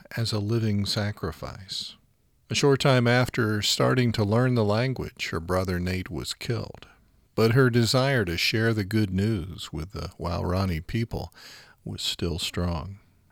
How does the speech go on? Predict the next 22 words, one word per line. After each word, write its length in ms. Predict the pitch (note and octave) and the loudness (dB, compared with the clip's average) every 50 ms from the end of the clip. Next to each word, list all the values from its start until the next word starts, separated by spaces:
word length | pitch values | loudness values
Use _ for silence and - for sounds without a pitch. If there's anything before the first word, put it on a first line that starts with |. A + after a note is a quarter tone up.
| - | 0
These 180 | - D3+ D#3+ D3+ | 2 4 4 4
comments 500 | - - D3 D3+ E3 D3 A2+ A2+ B2 - | 4 4 4 4 4 4 4 4 2 0
from 300 | - - A2 G#2 G2 F#2+ | 0 0 0 2 2 2
December 600 | F2+ F#2+ F#2 - - C3 C3+ D3 C3+ A2 F#2 D2+ | 0 0 0 2 2 2 2 2 2 2 0 -2
of 160 | C#2+ - G2 | -2 -4 -4
nineteen 580 | F#2+ F2+ F#2+ A2 A2+ A#2 G#2+ - A#2+ G#2+ G2+ F#2+ | -2 0 2 2 2 2 2 2 2 2 2 2
fifty-eight 840 | - - A#2 A2 G2+ - - F#2 F2 F#2+ G#2+ B2 A2+ F2 E2+ - - - _ _ - | 2 2 0 0 0 0 -2 0 0 2 2 2 0 0 -4 -6 -12 -18 _ _ 0
were 180 | C3+ C3+ C3 | 2 2 4
included 540 | B2+ B2 A#2+ A2 - D3 F3+ G3+ F3+ D#3+ C3+ | 4 4 4 4 6 6 6 8 8 8 8
in 160 | B2 A#2 A2+ | 8 8 8
an 100 | G#2+ G#2+ | 6 6
album 560 | G#2+ A2+ C3+ D#3 E3 C3+ G#2 D#2+ C#2+ E2 G2+ - - - - - - _ _ - | 6 4 4 4 2 4 2 2 0 0 -4 -6 -8 -16 -20 -20 -20 _ _ -6
about 360 | - - G2+ G#2+ B2+ C#3 C3 | -4 0 0 2 2 2 2
the 180 | - B2 A2+ | 2 2 2
Alka 360 | - - B2+ C3 B2+ - - A#2+ | 2 0 -2 -2 -2 -2 0 0
story 640 | - - - C#3 C3 C3+ A#2+ D#2 - C2+ - A2 _ _ _ _ _ _ _ _ - | 0 2 2 4 4 4 2 0 -2 -6 -12 -16 _ _ _ _ _ _ _ _ -4
that 120 | F#2+ F#2 | -4 -2
was 200 | F2 F2+ F2+ F#2+ | -2 -2 -2 0
released 500 | G2 F#2+ G2 G#2 A2+ B2+ C3 A#2+ - - | 0 2 2 4 4 4 4 4 2 2
in 160 | G#2+ F2 D2 | 0 0 0
nineteen 580 | D2+ D#2+ F#2 G#2+ A#2 A2+ - - B2 A#2 A2+ G#2+ | 0 2 2 2 2 2 2 2 4 4 4 4
sixty-two, 960 | G#2+ - - A2+ G2+ - - - - G2+ F#2 - - - F2+ - - - G#2 | 2 2 -2 -4 -4 -4 -4 -4 -4 -4 -4 -4 -4 -6 -6 -6 -8 -12 -14